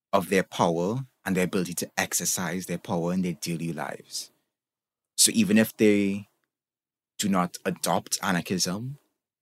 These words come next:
they still consciously adopt the ideas embedded within it.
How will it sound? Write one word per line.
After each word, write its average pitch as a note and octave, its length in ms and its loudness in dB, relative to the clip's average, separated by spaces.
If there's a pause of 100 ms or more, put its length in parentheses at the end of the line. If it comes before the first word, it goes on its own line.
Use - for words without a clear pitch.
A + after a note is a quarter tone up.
(200)
they G#2 100 0
still G#2 340 4
consciously F2+ 1000 0 (440)
adopt F2+ 440 0
the F2+ 380 0 (120)
ideas E2+ 680 0
embedded E2+ 400 -6
within E2 260 -8
it. - 120 -14